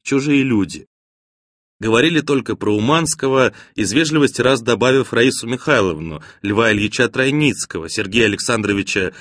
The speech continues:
Савина-Лазарева и Юрия Евгеньевича Вдовина. Урны поставили в нише,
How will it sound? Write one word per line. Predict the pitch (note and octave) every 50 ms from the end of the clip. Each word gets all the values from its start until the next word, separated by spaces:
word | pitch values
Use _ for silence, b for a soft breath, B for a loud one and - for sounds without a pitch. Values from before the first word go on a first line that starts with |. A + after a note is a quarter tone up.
| B B
Савина-Лазарева | - - - B2 A#2+ A#2 G#2 G#2 G2+ G2+ G2+ A2+ C#3+ D#3 D#3 C#3+ C#3+ C3 C3 C3 B2+ C3 A#2+ G#2+ B B B B -
и | A2
Юрия | A2 C3+ F#3 F#3+ F3+
Евгеньевича | E3+ C#3 C3+ B2 A2+ G2+ A#2+ C#3+ C#3 C#3 B2+ - - - C3
Вдовина. | A#2 A#2+ G#2+ A#2 A#2+ G#2+ F2 D#2+ D#2+ D2 D2 C#2 - _ _ _ _ _ _ _ _ _
Урны | - E3+ F#3 E3+ D#3+ D#3+
поставили | D3+ D#3 C#3 B2+ - - C#3+ D3 D3 C#3 C#3 C#3 B2+
в | G2+ F#2
нише, | G2+ A#2+ D3+ E3 D3+ - - D#3 D#3 C#3+